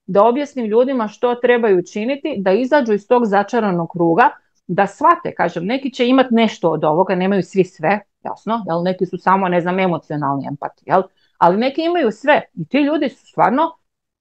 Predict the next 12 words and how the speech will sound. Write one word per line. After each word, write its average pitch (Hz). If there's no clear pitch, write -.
u 233
nezgodnoj 294
situaciji 190
ako 311
im 277
netko 294
ne 247
objasni 254
što 220
se 208
zapravo 175
događa. 147